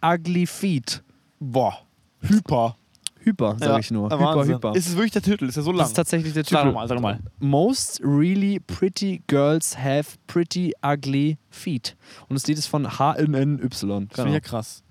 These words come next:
Speaker 1: Ja.
Speaker 2: Ich will auch nochmal lesen.
Speaker 1: Nee, nee, möchtest du auch nochmal vorlesen?
Speaker 2: Most
Speaker 1: Mo-
Speaker 2: really pretty girls, verstehe ich, have pretty ugly feet.
Speaker 1: Ja.
Speaker 2: Ja, Wahnsinn. Ist es wirklich so?
Speaker 1: Das, äh, äh, ist tatsächlich so.
Speaker 2: Ah ja?
Speaker 1: Äh, nee, wo-, wobei, nee.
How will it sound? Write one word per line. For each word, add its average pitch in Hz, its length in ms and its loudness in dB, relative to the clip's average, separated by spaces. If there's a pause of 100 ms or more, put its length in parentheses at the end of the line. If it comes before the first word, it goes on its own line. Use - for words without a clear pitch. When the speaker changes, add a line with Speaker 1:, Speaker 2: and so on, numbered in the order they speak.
(160)
Speaker 1:
Ja. 101 140 -8 (320)
Speaker 2:
Ich 139 140 -4
will 135 100 0
auch 127 60 2
nochmal 110 220 0
lesen. 131 160 2
Speaker 1:
Nee, 151 140 -2 (480)
nee, 170 40 -2
möchtest 180 240 0
du 202 60 2
auch 208 40 2
nochmal 208 160 4
vorlesen? 135 340 0
Speaker 2:
Most 175 680 2 (560)
Speaker 1:
Mo- 127 160 4
Speaker 2:
really 175 440 2 (140)
pretty 135 480 0
girls, 123 380 2
verstehe 127 260 -2
ich, 170 160 -6 (380)
have 135 320 0
pretty 151 560 -2
ugly 139 380 0
feet. - 520 -4 (120)
Speaker 1:
Ja. 135 160 -2 (240)
Speaker 2:
Ja, 170 80 2
Wahnsinn. 131 260 0
Ist 131 140 -6
es 131 80 -8
wirklich 139 160 0
so? 190 180 0 (140)
Speaker 1:
Das, - 260 -4
äh, 135 500 0
äh, 131 40 2
ist - 240 -2
tatsächlich 180 420 0
so. 104 240 -2 (100)
Speaker 2:
Ah 147 100 0
ja? 147 180 0 (260)
Speaker 1:
Äh, 127 120 0
nee, 156 220 4
wo-, 131 260 -2
wobei, 131 400 2
nee. 120 300 -2